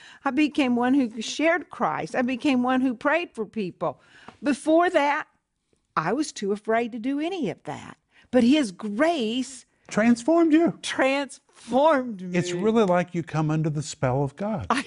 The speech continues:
Speaker 1: did.
Speaker 2: Don't you like that? Some
Speaker 1: Well,
Speaker 2: people won't like that, I already know.
Speaker 1: Well, and when you were saying what the carnal way that the Corinthians described it, Rick, I was thinking, "I love that definition.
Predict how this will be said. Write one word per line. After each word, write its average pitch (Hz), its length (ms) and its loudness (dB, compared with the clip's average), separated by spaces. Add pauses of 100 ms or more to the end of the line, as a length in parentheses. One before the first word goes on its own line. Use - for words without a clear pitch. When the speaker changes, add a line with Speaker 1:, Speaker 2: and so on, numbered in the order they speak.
Speaker 1:
did. - 580 0
Speaker 2:
Don't 220 200 0
you 139 80 0
like 143 300 0
that? 190 260 -8
Some 170 120 0
Speaker 1:
Well, 160 80 0
Speaker 2:
people 147 220 -2
won't 127 160 -2
like 110 200 -4
that, 104 160 -4
I - 20 -2
already 95 260 -4
know. - 120 -6
Speaker 1:
Well, 254 340 2
and 240 160 -6
when 269 160 -10
you 320 160 0
were 285 180 -4
saying 254 580 -2
what 214 220 -2 (380)
the 190 600 -2 (340)
carnal 233 520 0
way 202 340 4
that 185 240 -4
the 185 100 -8
Corinthians 196 640 -4 (100)
described 240 540 -2
it, - 180 -12
Rick, 160 380 -10 (1120)
I 262 80 4
was 254 140 2
thinking, 233 240 0 (140)
"I 285 120 0
love 349 300 2
that - 120 -14
definition. 170 800 -12